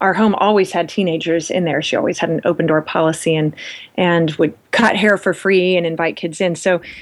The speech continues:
she, I remember her saying, "Oh, I just dream of having a place where kids could come hang out after school, like, place that would be a really fun gathering place where they would be, feel safe and encouraged." And, um, that did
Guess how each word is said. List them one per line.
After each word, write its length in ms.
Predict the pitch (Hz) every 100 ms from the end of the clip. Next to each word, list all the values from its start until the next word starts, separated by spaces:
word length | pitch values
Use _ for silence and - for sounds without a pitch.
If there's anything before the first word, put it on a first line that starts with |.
| -
she, 200 | - - - -
I 120 | 339
remember 400 | 370 214 226 214
her 160 | 190 190
saying, 380 | - 202 185 -
"Oh, 60 | 247
I 160 | 233 202
just 280 | 254 - - _
dream 340 | 220 269 285
of 80 | 202
having 280 | 196 233 233
a 40 |
place 540 | 170 - 190 208 180 -
where 100 | 180
kids 280 | - 208 -
could 120 | 160
come 200 | - 196
hang 180 | 180 170
out 120 | 165
after 220 | 151 147
school, 360 | 147 - 127 95
like, 300 | 107 - - - - - _ _ _ -
place 220 | - 233
that 100 | -
would 80 | -
be 80 | 185
a 60 | 170
really 260 | 185 180
fun 760 | 160 - _ 175 170 170 170 151 _ _ _ _ -
gathering 340 | 180 180 180
place 240 | - 165 -
where 80 | 180
they 100 | 165
would 140 | 170
be, 80 | -
feel 240 | - 185 156
safe 520 | - - 170 170 160
and 80 | 165
encouraged." 540 | 156 - 160 156 - - - - -
And, 400 | 226 220 208 - - _ _ _ _ _ _ _ _ _ _ _ _ _ _ _ -
um, 400 | 202 185 180 185
that 140 | 226 247
did 240 | 247 240